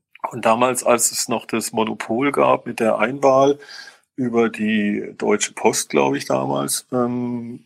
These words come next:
war das so, dass es s-, sinnvoll war, weil, weil das, ähm, orts-, ortsnetzgebunden abgerechnet wurde, dass man möglichst eine Einwahl innerhalb vom Ortsnetz hatte. Damals gab's CompuServe, die haben sich das ziemlich vergolden lassen. Ähm,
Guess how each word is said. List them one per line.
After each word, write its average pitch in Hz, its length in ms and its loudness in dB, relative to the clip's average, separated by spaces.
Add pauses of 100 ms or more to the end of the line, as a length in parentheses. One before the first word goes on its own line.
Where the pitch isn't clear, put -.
(140)
war 107 140 6
das 113 200 2
so, 117 240 4
dass 117 320 2
es - 240 -2
s-, - 260 -8
sinnvoll 143 640 2
war, 127 420 4
weil, 113 500 -4
weil 107 160 -2
das, 107 240 -6
ähm, 101 400 -10 (100)
orts-, - 400 0 (120)
ortsnetzgebunden 107 1000 -2
abgerechnet 101 580 -4
wurde, 120 540 2
dass 110 240 4
man 113 220 2
möglichst 113 440 0
eine 104 440 0
Einwahl 117 640 2
innerhalb 107 420 0
vom 110 160 -14
Ortsnetz 104 400 -6
hatte. 101 220 -12
Damals 90 280 -6
gab's - 260 2
CompuServe, 156 720 0
die 127 60 -2
haben 127 80 -4
sich 123 140 -8
das - 160 -4
ziemlich 127 260 -8
vergolden 117 460 2
lassen. 156 380 4 (1160)
Ähm, 131 560 4